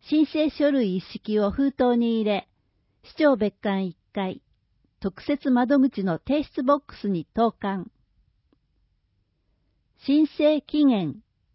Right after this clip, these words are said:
十二月十七日、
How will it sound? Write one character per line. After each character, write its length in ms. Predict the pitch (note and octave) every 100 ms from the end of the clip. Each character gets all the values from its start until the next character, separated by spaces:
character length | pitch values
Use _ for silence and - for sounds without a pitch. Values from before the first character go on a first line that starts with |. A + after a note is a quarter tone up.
| _ _ _ _ _ _ _
十 200 | A#3 C4
二 120 | C4+ C4+
月 540 | B3+ - - A#3 G#3 _ _ _ -
十 200 | A#3+ C#4
七 280 | - C4 A#3+
日、 540 | B3 - G3+ G3+ -